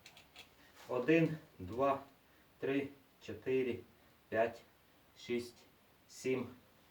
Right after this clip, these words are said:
І знімаємо. О, крутим трошки туди-сюди. Хоп! І дивимося, щоб воно не було косо, щоб рівненько.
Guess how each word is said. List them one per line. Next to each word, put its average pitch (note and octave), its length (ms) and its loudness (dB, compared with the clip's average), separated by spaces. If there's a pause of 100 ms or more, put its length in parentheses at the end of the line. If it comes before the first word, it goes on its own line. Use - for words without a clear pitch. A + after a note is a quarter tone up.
(180)
І F3 100 -4
знімаємо. A2+ 560 0 (1400)
О, C3 300 -2 (960)
крутим E3 420 4 (220)
трошки - 360 0
туди-сюди. C3+ 640 0 (880)
Хоп! G3+ 240 0 (2000)
І G3 120 2
дивимося, D3 600 4
щоб A2 180 0
воно A2+ 280 4
не G#2+ 120 4
було G#2 400 6 (600)
косо, G#2+ 420 2 (180)
щоб F#2+ 180 -4
рівненько. F#2 600 0